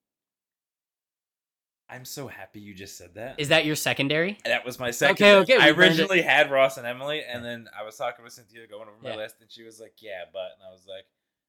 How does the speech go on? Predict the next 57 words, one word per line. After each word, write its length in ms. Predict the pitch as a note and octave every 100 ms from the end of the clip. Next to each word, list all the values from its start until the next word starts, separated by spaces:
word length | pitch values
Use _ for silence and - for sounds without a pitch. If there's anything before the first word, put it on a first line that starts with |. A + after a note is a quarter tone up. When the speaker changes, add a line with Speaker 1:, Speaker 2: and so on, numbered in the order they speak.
| _
Speaker 1:
"All 160 | A2+ -
right, 240 | F2 D#2+ _ _
you're 140 | A#2+
right, 340 | A#2+ A2 F2 E2
but 120 | G2+
Ross 280 | A#2 A#2 A#2
and 100 | A#2
Emily's 420 | A2+ A#2+ A#2+ A#2
is" 220 | G#2+ E2+ _ _ _ _ _ _ -
Speaker 2:
Yeah. 160 | F2 - _ _ _ -
It's 140 | F3+
a 40 | D#3+
great 140 | B2
wedding. 180 | G#2+ F#2
Speaker 1:
it's 100 | F#2
so 240 | - B2+
great. 360 | G#2 F#2+ E2 F2+ _ _ _ _
Speaker 2:
So 280 | - F#3 F3
the 80 | F3
Speaker 1:
Um, 40 | E3
Speaker 2:
reason 260 | F3+ G#3+
why 100 | A3 G#3
that's 200 | G3 F#3
my 80 |
number 220 | E3+ D3 C#3
five, 280 | B2 A#2 A2+
I'm, 320 | C#3+ D3 C#3+ _
I 120 | C#3
am 120 | C#3 C3+
not 200 | C3+ C#3
a 40 |
fan 240 | - C#3+
of 100 | C#3+
Friends. 460 | - A2+ A2+ A2+ - _ _ _ C#3+
I 80 | E3+
don't 160 | F3
hate 220 | - E3
it 200 | A#3 -
by 140 | B2+ A#2+
any 200 | A#2+ C#3+
stretch. 380 | - D#3 F3+ -
I 40 | _ _ _ D3 G3+
Speaker 1:
You're, 100 | C#4+
Speaker 2:
just 400 | E4 E4 D4+ - -
Speaker 1:
you're 400 | D#3+ G3+ B3 C4+
a 100 | G#3
hidden 440 | - C#3+ A#2+ A2
fan 240 | G#2 G2 F#2
of 80 | -
Friends. 240 | F2 F2
Like, 200 | A#2+ -
you 180 | G#3 D4+
Speaker 2:
So, 240 | G#3 A#3+ G3+
Speaker 1:
like 60 |
watching 380 | C3+ A#2+ - G#2+
Friends. 260 | - F2+ D3+
Speaker 2:
when, 300 | G3+ B3